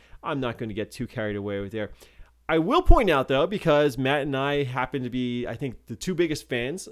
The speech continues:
of this particular coach on the Locked On College Football lineup, and that would be, of course, Coach Prime. Deion Sanders bringing in the number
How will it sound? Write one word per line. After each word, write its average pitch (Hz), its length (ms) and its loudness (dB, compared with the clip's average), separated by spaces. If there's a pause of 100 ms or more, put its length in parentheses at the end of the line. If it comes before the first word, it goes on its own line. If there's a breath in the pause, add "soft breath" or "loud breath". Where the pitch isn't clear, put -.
of 110 420 -2
this 120 120 -4
particular 123 500 -6
coach 123 420 -6
on 123 220 0
the 113 60 -4
Locked 110 280 -4
On 110 120 -8
College 113 340 -10
Football 107 400 -6
lineup, 131 440 -2 (340 loud breath)
and 107 160 -6
that 117 160 0
would 113 100 -6
be, 113 140 -4
of 110 100 -6
course, 110 300 -8 (200)
Coach 107 320 -8
Prime. 104 460 -6 (260 soft breath)
Deion 143 380 -2
Sanders 110 480 -6 (460 soft breath)
bringing 226 360 0
in 175 280 0 (220 loud breath)
the 143 100 -2
number 170 480 -2